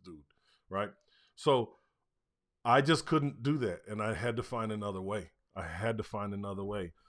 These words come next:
And there was a whole bunch that happened from the time I quit to the time I actually <laughs> made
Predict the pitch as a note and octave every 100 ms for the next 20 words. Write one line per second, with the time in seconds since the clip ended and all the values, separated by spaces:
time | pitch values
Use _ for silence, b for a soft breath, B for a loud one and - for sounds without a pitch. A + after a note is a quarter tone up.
0 | b b _ G#2 G2 G2+ G#2 G#2 F2+ F#2+
1 | F#2 B2+ C#3+ D#3+ D#3+ C#3+ D3 G#2 - A2
2 | G#2+ B2 A#2 G#2 F#2 - G#2+ G2 - A#2
3 | A2 G2 F#2 - C3+ - A#2 G2+ - A2
4 | G#2+ G2+ G#2+ A2 F#2+ F#2+ - E3+ A2+ A2